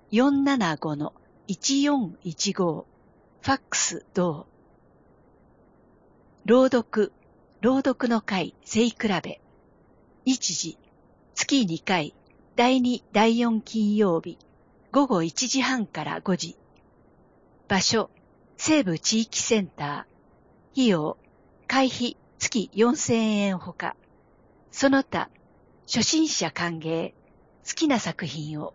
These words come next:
朗読してみませんか？指導者は、立岡市。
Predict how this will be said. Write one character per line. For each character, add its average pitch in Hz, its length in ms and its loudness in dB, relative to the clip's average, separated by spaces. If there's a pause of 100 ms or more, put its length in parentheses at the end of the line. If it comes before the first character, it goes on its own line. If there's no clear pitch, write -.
朗 220 160 6
読 233 280 0
し - 100 -2
て 208 120 0
み 202 140 -2
ま 196 140 -4
せ 190 180 -6
ん 151 60 -12
か？ 160 260 -10 (720)
指 269 200 0
導 285 180 2
者 165 180 -2
は、 165 180 -4 (280)
立 262 320 2
岡 240 260 0
市。 - 280 -2